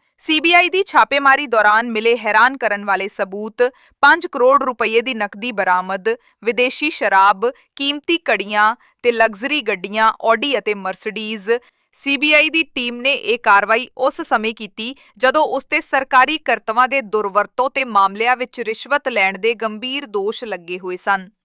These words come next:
ਇਹ ਗ੍ਰਿਫਤਾਰੀ ਪੰਜਾਬ ਪੁਲਿਸ ਵਿਭਾਗ ਵਿੱਚ ਇੱਕ ਵੱਡਾ ਝਟਕਾ ਮੰਨੀ ਜਾ ਰਹੀ ਹੈ ਕਿਉਂਕਿ ਡੀ ਆਈ ਜੀ ਰੈਂਕ ਦਾ ਅਧਿਕਾਰੀ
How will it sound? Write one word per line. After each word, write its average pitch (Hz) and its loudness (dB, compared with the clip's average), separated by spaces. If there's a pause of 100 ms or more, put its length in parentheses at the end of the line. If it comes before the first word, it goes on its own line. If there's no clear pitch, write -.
(140)
ਇਹ 285 6
ਗ੍ਰਿਫਤਾਰੀ 269 2
ਪੰਜਾਬ 262 2
ਪੁਲਿਸ 254 -6
ਵਿਭਾਗ 233 2
ਵਿੱਚ 240 -8
ਇੱਕ 254 -8
ਵੱਡਾ 220 2
ਝਟਕਾ 240 -2
ਮੰਨੀ 185 -8
ਜਾ 185 0
ਰਹੀ 185 -8
ਹੈ 240 2 (300)
ਕਿਉਂਕਿ 302 2
ਡੀ 247 -2
ਆਈ 254 4
ਜੀ 285 -2
ਰੈਂਕ 220 0
ਦਾ 240 4 (100)
ਅਧਿਕਾਰੀ 220 0